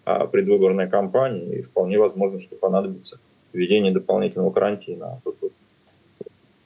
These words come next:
мы показываем, что карантин, э, ковид у нас никуда не ушёл, хотя бы он в Зарубине остался.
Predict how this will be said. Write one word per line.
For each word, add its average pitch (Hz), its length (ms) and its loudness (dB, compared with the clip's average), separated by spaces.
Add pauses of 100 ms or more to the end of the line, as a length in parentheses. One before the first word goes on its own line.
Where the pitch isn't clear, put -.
мы 92 160 2
показываем, 101 500 2
что - 220 -2
карантин, 95 460 0
э, 90 440 0
ковид 92 320 2
у 104 40 2
нас 90 200 -2
никуда 90 340 -2
не 90 100 -2
ушёл, 208 380 2 (520)
хотя 95 200 2
бы 98 120 0
он 92 100 0
в 85 60 -10
Зарубине 92 560 2
остался. 92 580 -2